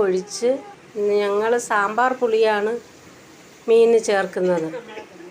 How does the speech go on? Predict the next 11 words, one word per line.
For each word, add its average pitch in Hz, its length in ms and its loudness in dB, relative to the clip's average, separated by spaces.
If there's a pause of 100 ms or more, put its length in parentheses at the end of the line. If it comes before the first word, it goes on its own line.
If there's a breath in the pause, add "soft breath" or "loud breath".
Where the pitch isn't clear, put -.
(200)
ഒരു 240 120 4 (100)
തക്കാളി 220 460 0 (100)
ചേർത്ത്, 196 340 -4 (280)
കരിവേപ്പില 220 580 0 (140)
ഇട്ട്, 214 300 -4 (1200)
അരമുറി 247 520 2
പച്ച 196 240 -4 (220)
മാങ്ങ 208 340 2 (180)
ഇട്ട്, 220 240 -8 (280)
പച്ചമുളക് 214 720 0
ഇട്ട്, - 240 -12